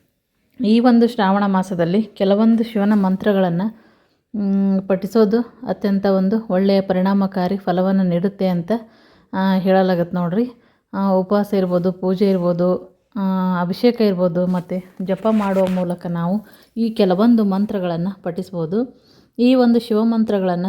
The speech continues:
ಶ್ರಾವಣ ಮಾಸದ ಪ್ರತಿದಿನ ಅಥವಾ ಸಾಮಾನ್ಯ ದಿನಗಳಲ್ಲಿ ಕೂಡ ನೀವು ಪಠಿಸ್ಬೋದು. ಆ, ಪ್ರತಿ ಸೋಮವಾರ ಶ್ರಾವಣ ಮಾಸದಲ್ಲಿ ಪಠಿಸ್ಬೋದು. ಆ, ಎಲ್ಲ ದುಃಖಗಳನ್ನ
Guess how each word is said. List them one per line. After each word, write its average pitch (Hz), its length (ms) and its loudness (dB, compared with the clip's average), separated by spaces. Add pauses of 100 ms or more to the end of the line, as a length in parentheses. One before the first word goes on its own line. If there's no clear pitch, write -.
ಶ್ರಾವಣ 190 380 0
ಮಾಸದ 190 420 -2
ಪ್ರತಿದಿನ 196 600 -2
ಅಥವಾ 180 440 -4 (440)
ಸಾಮಾನ್ಯ 190 440 0
ದಿನಗಳಲ್ಲಿ 196 460 0
ಕೂಡ 185 180 -2
ನೀವು 185 200 0
ಪಠಿಸ್ಬೋದು. 175 800 -6 (380)
ಆ, 202 160 0
ಪ್ರತಿ 208 320 0
ಸೋಮವಾರ 208 480 0 (140)
ಶ್ರಾವಣ 196 240 -4
ಮಾಸದಲ್ಲಿ 185 720 -6 (120)
ಪಠಿಸ್ಬೋದು. 185 760 -6 (400)
ಆ, 202 200 -2
ಎಲ್ಲ 202 260 2 (140)
ದುಃಖಗಳನ್ನ 202 480 0